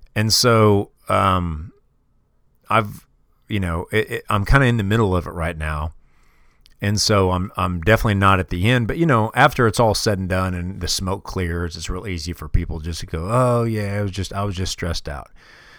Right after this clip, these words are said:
But I'm in the moment now, and I'm saying, "I need to do better.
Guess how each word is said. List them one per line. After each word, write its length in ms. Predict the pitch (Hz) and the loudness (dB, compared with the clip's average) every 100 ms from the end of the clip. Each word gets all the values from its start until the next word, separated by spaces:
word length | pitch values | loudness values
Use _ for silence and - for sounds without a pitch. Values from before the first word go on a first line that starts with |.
| - - | -20 -6
But 340 | - 143 135 _ _ _ _ _ _ _ _ _ _ _ _ _ _ _ _ _ 135 | 2 2 2 _ _ _ _ _ _ _ _ _ _ _ _ _ _ _ _ _ 2
I'm 140 | 160 | 2
in 160 | 156 143 | 2 0
the 80 | |
moment 380 | 120 101 95 98 - | 0 0 0 -4 -6
now, 440 | 92 87 69 71 - _ _ | -6 -4 -8 -12 -18 _ _
and 100 | 98 | -6
I'm 200 | 95 90 | -2 -2
saying, 580 | - 98 90 85 82 82 - | -2 -2 -2 -2 -4 -8 -6
"I 80 | 101 | -4
need 220 | 98 85 | -2 -4
to 60 | 73 | -6
do 160 | 78 | -8
better. 400 | 67 71 - - | -6 -8 -12 -18